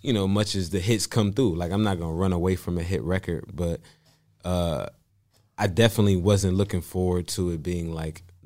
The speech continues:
the, not necessarily, I'm gonna take credit for, you know what I'm saying, having a sound, but when people be like, "That's the Kid Ink sound,"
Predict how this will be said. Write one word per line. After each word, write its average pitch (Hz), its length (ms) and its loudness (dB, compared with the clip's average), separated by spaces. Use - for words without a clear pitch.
the, 87 140 -10
not 147 160 -4
necessarily, 95 420 2
I'm 110 140 2
gonna 87 100 -2
take 107 220 -2
credit 92 340 0
for, 90 120 -6
you 110 120 -2
know 95 60 4
what 90 40 2
I'm 90 40 0
saying, 85 200 -2
having 87 300 -2
a 80 60 -4
sound, 95 380 -2
but 90 160 0
when 98 80 -4
people 104 160 0
be 98 60 0
like, 92 160 -6
"That's 104 180 -2
the 101 100 -4
Kid 107 240 2
Ink 92 140 0
sound," 90 540 0